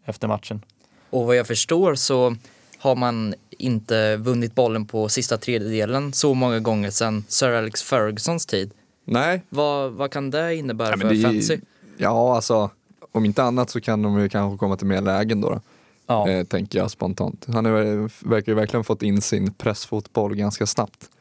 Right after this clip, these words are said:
Speaker 1: Ja.
Speaker 3: Eh,
Speaker 1: Jag
Speaker 3: så
Speaker 1: tror även det kan leda till en bättre defensiv också framöver.
Speaker 3: Ja, ja, man kanske får, ja, exakt. Man, eh, kommer väl kanske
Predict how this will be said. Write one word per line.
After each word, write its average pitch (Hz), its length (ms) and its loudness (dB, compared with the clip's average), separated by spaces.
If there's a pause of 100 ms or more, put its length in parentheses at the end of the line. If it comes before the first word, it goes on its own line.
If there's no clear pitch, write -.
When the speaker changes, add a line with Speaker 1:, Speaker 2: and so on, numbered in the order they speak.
(140)
Speaker 1:
Ja. 110 280 -2 (320)
Speaker 3:
Eh, - 80 2 (680)
Speaker 1:
Jag 123 120 0
Speaker 3:
så - 80 2
Speaker 1:
tror 165 100 8
även 120 180 0
det 135 60 -4
kan 147 140 -2
leda 123 180 2
till 113 180 -2
en 110 420 0
bättre 104 300 -2
defensiv 107 500 0
också 123 600 2
framöver. 110 360 2
Speaker 3:
Ja, 113 200 2 (200)
ja, 123 120 4
man 135 180 0
kanske 139 260 -2
får, 120 100 0
ja, 139 220 4
exakt. 131 360 -2
Man, 113 280 0
eh, 110 260 4 (240)
kommer 110 200 0
väl 110 120 2
kanske 110 380 -2